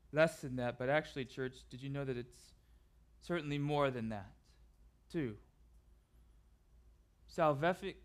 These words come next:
salvific rest for God's people also includes rest from the chaos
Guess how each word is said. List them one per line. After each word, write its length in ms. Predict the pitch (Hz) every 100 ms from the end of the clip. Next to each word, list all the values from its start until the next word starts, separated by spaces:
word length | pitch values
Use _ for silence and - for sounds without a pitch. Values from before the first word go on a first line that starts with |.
| - _ 160
salvific 500 | 147 143 190 190 180
rest 400 | 139 143 131 117 - - - - - - - - - _ - _ - - - _ _ - - -
for 120 | 151
God's 360 | 151 151 147 -
people 420 | 151 139 127 -
also 460 | 170 180 185 - 165
includes 460 | 160 156 - 113 101 - - - - - - _ _ _ - - -
rest 680 | 147 156 160 135 - - - - - _ - _ _ -
from 140 | - 120
the 80 |
chaos 480 | 117 - 131 117 104